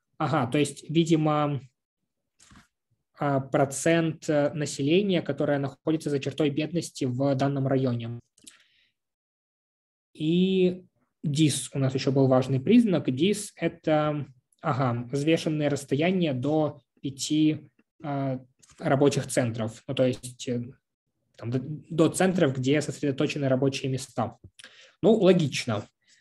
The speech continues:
а, что вот эти три признака достаточно должны быть важны. И, и что дерево сказало, что они важны. Обычно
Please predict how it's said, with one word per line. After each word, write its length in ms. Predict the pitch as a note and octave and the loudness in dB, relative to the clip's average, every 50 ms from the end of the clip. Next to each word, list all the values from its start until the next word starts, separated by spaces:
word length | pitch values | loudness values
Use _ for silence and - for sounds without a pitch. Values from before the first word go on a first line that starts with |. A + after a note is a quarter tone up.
| _ _ _ _ _ | _ _ _ _ _
а, 160 | D3 C3+ C#3 | -4 -4 -2
что 160 | - - D3 | 0 0 2
вот 80 | D3 D3 | 2 2
эти 140 | C#3 - C3+ | 2 0 0
три 160 | - D#3 C#3+ | 0 0 2
признака 420 | C#3 E3+ G3+ G3+ - F#3+ F3 D#3+ | 4 4 4 4 2 0 0 0
достаточно 480 | C#3 C3 - D#3+ - - C#3 - - C#3 | 0 0 -2 -2 -4 -4 -6 -4 -4 0
должны 240 | C3+ C3 A#2+ C#3+ C#3 | 0 0 0 0 -2
быть 180 | C#3 C3 C3+ | -4 -4 -2
важны. 400 | C3+ C3+ B2 A#2 A#2 A2+ G#2+ A2 - _ _ _ _ - - _ _ _ _ _ _ _ _ _ _ _ _ _ _ _ | -4 -4 -4 -4 -6 -10 -12 -12 -16 _ _ _ _ -20 -20 _ _ _ _ _ _ _ _ _ _ _ _ _ _ _
И, 380 | C3+ B2 - C#3 C3+ C#3 D3+ D3 | -10 -8 -6 -6 -6 -4 -4 -4
и 40 | |
что 160 | C#3 - C3+ C3 | -2 -2 -2 0
дерево 260 | C#3 D3 D#3+ D3 D3 | 0 0 0 0 -2
сказало, 380 | - - C3 C3+ C#3 C#3+ C#3 | -2 -2 0 2 2 2 2
что 220 | C3+ - - - B2 | 0 0 -2 -2 0
они 200 | B2 B2+ C3 C3 | 0 0 -2 -2
важны. 420 | B2+ B2+ B2 A#2+ A#2 G#2+ - - _ _ _ _ _ _ _ _ _ _ _ _ _ _ _ _ _ _ _ _ - - - _ - _ _ _ _ _ _ | -2 -2 -2 -4 -6 -12 -14 -16 _ _ _ _ _ _ _ _ _ _ _ _ _ _ _ _ _ _ _ _ -20 -20 -20 _ -20 _ _ _ _ _ _
Обычно 800 | - C#3 D#3+ A3+ A3+ - - - A3 G3+ F#3 E3 C#3+ - - - | 0 4 6 6 6 4 2 2 4 4 6 4 2 0 -6 -14